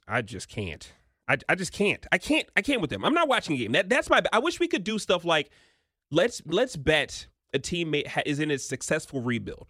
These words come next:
'Cause I would take the, I would take that. Yes, are, is this, is this a successful rebuild? Yes or no at Bet M G M. I don't know what the odds would be, but I would say yes.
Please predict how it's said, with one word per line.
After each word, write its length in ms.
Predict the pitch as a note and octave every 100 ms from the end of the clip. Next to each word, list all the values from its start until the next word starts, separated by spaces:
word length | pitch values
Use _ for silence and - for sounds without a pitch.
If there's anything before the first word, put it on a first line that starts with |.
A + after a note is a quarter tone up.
| _ -
'Cause 100 | C4
I 100 | F#4
would 120 | G4
take 220 | - D#4+
the, 120 | D4
I 60 | C4
would 160 | F#4+ -
take 220 | A3 C#3+
that. 220 | A2+ - -
Yes, 280 | C#3 D#3 -
are, 120 | D3 C3+
is 160 | C#3+
this, 140 | E3 G3 -
is 140 | C#3 C#3+
this 160 | G#3+
a 40 | B3
successful 500 | F3+ - - - F3
rebuild? 440 | D#3 C#3 C3+ B2+ - _ -
Yes 280 | C#3+ D3+ D3+
or 60 |
no 220 | C3+ A#2+
at 100 | A2
Bet 120 | A#2+ A#2+
M 120 | A#2
G 80 | A2
M. 80 |
I 40 | A#2+
don't 60 | G3+
know 60 |
what 60 | G#3+
the 100 | A2+
odds 200 | D#3 D#3+
would 80 | A#2+
be, 80 | B2
but 120 | D#3+
I 60 | G#3+
would 120 | B3
say 80 | C4+
yes. 260 | B3+ -